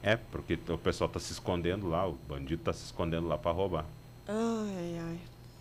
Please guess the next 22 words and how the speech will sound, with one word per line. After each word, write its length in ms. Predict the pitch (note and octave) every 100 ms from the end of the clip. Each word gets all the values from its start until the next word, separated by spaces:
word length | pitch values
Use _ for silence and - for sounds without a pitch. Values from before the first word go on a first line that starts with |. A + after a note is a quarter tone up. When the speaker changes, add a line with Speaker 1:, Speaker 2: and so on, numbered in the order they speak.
| - - -
Speaker 2:
Dado 220 | F3 F3
o 20 |
recado, 360 | G3 - F3 E3+
vamos, 260 | F#3 F#3
vamos 260 | F#3 A3 A#3+
mandar 260 | A#3+ A3 G3+
também 300 | G#3+ F#3 F#3
esse 320 | F#3 E3+ D3+ D#3+ - - - - - - - - E3 -
<clears throat> 320 | B3+ C#4 F#3+
Na 80 | F3
verdade, 380 | G#3 G#3+ A3+ C4+
eu 100 | C#4
vou 220 | A#3 B3+
mandar 240 | A#3 A3+ B3
o 40 |
link 180 | C4+ C#4
do 80 | B3+
programa 400 | D#4 A3+ G#3 F#3+
pro 160 | E3+
secretário 480 | F3+ G3+ G3+ G3+ G3+
ouvir 260 | G3 F#3+ G3+
o, 200 | F#3